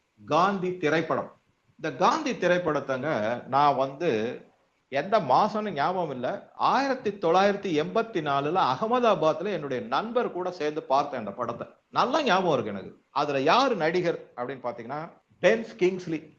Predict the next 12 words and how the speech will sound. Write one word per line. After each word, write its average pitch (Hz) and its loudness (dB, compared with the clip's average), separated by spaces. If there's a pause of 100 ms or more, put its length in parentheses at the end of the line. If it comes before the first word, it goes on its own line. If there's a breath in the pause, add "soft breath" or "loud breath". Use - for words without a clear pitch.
அவர் 139 0
வந்து 151 0
இங்கிலாந்து 170 4
நாட்டை 139 2
சேர்ந்தவர். 104 -2 (200)
ஒரு 123 -4
பாயிண்ட், 131 2 (320)
ஸ்டோரி, 196 2
டைரக்ஷன் 175 2
எல்லாமே 151 -2
யாரு 151 0
எழுதுனா 131 -6